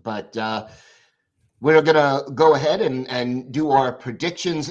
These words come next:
in the next segment as to what we expect from tonight's game. But first,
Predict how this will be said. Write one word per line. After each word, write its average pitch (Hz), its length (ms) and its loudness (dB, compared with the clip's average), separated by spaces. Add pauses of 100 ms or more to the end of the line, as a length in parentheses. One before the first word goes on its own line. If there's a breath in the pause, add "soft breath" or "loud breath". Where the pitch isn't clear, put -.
in 165 340 -4
the 135 140 -8
next 139 300 -4
segment 180 380 -2
as 120 180 -6
to 127 100 -10
what 127 240 -6
we 123 100 -2
expect - 720 -8
from 123 340 -4
tonight's 123 460 -6
game. 143 340 -4
But 127 180 -8
first, 175 380 -4